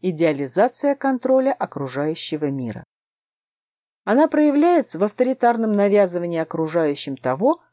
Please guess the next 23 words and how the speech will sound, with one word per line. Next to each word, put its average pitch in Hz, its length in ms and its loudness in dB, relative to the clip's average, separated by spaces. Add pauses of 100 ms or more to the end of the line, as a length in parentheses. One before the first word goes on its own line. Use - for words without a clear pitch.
(120)
как 269 400 2
они 302 240 2
должны 202 560 2
себя 156 420 0
вести. 139 500 -6 (800)
Естественно, 208 600 0
они 214 220 2
ведут 233 240 0
себя 240 180 0
как-то 277 300 -2
иначе, 359 600 -2 (300)
и - 100 2
это 202 200 4
вызывает 190 520 2
у 180 60 0
контролёра 185 600 2
постоянное 233 720 2
раздражение, 180 880 -2 (240)
гнев 208 400 4 (220)
и 233 100 0
прочие 220 480 2
нерадостные 180 640 0
эмоции. 131 500 -6